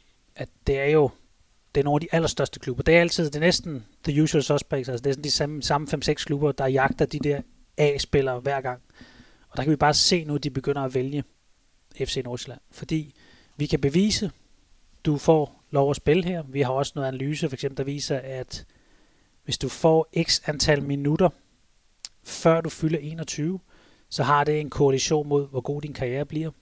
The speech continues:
Det er der lavet nogle ret, ret klare beviser på, og det vil jo sige, når vi viser den til mor og far, agent, spiller, så er det i hvert fald, de må jo selvfølgelig gerne vælge noget andet, hvis de vil det, men det er ret klart bevis på,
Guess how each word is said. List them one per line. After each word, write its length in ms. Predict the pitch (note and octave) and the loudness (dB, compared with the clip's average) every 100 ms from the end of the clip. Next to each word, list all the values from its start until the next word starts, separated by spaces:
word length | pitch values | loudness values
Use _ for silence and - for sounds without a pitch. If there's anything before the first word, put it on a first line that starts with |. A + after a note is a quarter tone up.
| - | -12
Det 60 | C#3+ | -8
er 20 | |
der 80 | C3 | -4
lavet 220 | B2+ C3+ | -4 -4
nogle 180 | C3+ B2 | -6 -6
ret, 120 | C3 - _ _ _ - | -6 -8 _ _ _ -6
ret 160 | C3+ - | -6 -6
klare 440 | C#3 B2 B2+ C3+ - - - _ - | -4 -2 2 2 0 -16 -20 _ -14
beviser 360 | - C3 D3+ - | -6 -4 -2 -4
på, 240 | - D3 | -2 0
og 80 | C#3 | 0
det 100 | D#3 | 0
vil 80 | D#3 | 0
jo 80 | C#3+ | 0
sige, 380 | - D3+ D#3+ D#3+ | 0 -2 -2 -4
når 120 | C#3+ | 0
vi 120 | D#3+ | 2
viser 260 | D#3+ D#3 D3 | 2 2 2
den 220 | D3+ D3+ | 2 0
til 260 | D#3 C#3+ - _ _ _ | 2 2 0 _ _ _
mor 200 | C#3 C#3+ | 0 2
og 80 | D3 | 2
far, 340 | D3+ C#3+ C#3+ | 2 0 0
agent, 420 | C3+ C#3 D3 C#3 - | -4 0 0 -2 -10
spiller, 320 | - C#3 D3 - _ _ _ _ _ - | 0 0 0 -4 _ _ _ _ _ -2
så 120 | D3 | 4
er 20 | |
det 40 | |
i 80 | D#3 | 6
hvert 100 | D#3+ | 6
fald, 200 | E3+ D3 | 4 0
de 160 | C3 C#3 | -2 -10
må 160 | C3+ | -6
jo 60 | B2 | -6
selvfølgelig 220 | B2 B2+ | -4 -2
gerne 180 | D3 D#3 | -2 4
vælge 180 | D3+ D3+ | 4 4
noget 160 | C#3 | 2
andet, 100 | D3 | 0
hvis 80 | E3 | 0
de 100 | - | -2
vil 80 | C3 | -2
det, 120 | D3+ | -2
men 100 | D3 | -2
det 60 | C3+ | 0
er 40 | |
ret 140 | C#3+ - | 2 4
klart 220 | D3+ C#3+ | 4 4
bevis 300 | C#3+ D3 D3 | 2 -4 -4
på, 320 | - C#3 C3 | 0 0 0